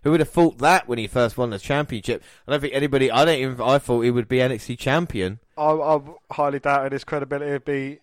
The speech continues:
Speaker 2: being a N X T champion as well, but here we have it. You know, how tides change, how someone can be off injured for a while,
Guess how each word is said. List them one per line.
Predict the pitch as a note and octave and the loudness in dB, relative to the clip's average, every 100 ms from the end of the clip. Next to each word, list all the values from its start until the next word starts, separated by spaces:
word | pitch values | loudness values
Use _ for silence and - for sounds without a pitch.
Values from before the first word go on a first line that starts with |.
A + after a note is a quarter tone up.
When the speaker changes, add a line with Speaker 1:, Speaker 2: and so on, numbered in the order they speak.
| _ C3+ | _ -6
Speaker 2:
being | C#3+ C#3 | -4 -2
a | C#3+ C#3+ C#3 C#3+ _ _ | 0 0 -2 -4 _ _
N | D3+ D3 | -8 -6
X | C3 | -6
T | D3 | -8
champion | - D3 D3 C#3+ | -6 -6 -6 -8
as | C3 | -2
well, | D#3+ E3+ | 0 2
but | D#3+ E3 E3 - _ _ | 2 2 2 -2 _ _
here | D#3+ F3+ | -2 0
we | E3+ | 2
have | F3+ G#3 F3+ | 4 4 4
it. | C#3 D3+ | 2 0
You | |
know, | E3 E3 E3 | 2 2 2
how | D3 F3+ E3 | 0 0 2
tides | - E3+ E3 - | 2 2 2 0
change, | F3+ F3 D#3+ | -2 0 0
how | F3+ F3+ E3+ - - _ _ | 4 4 4 -2 -20 _ _
someone | - F#3 E3+ E3+ D#3 | -2 2 6 4 4
can | F3+ D#3+ | 0 2
be | F#3 F3 | 4 6
off | D3+ F#3 | 6 2
injured | E3+ E3+ E3+ | 0 0 0
for | - | 4
a | E3+ | 4
while, | E3 E3+ E3+ E3 | 6 8 8 6